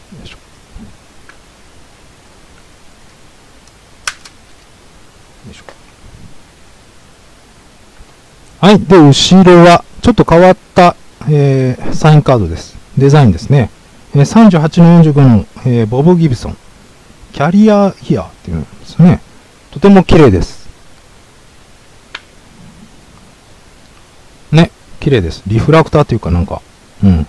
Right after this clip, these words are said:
輝いてますね。キャリアイヤー、ファイブスターキャリアイヤーっていうのかな。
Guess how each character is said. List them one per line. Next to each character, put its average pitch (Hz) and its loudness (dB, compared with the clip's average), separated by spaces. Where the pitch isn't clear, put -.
輝 151 -2
い - -4
て 98 -4
ま 76 -4
す - -6
ね。 92 -2
キ - -16
ャ 127 -8
リ 156 0
ア 147 2
イ 127 0
ヤ 78 -8
ー、 - -14
フ - -20
ァ 170 0
イ 202 0
ブ 190 0
ス - -10
タ 175 -4
ー 160 -4
キ - -10
ャ 139 -2
リ 143 -2
ア 131 -4
イ 110 -8
ヤ 76 -12
ー - -20
っ - -20
て - -20
い - -16
う 73 -16
の 80 -18
か - -14
な。 160 2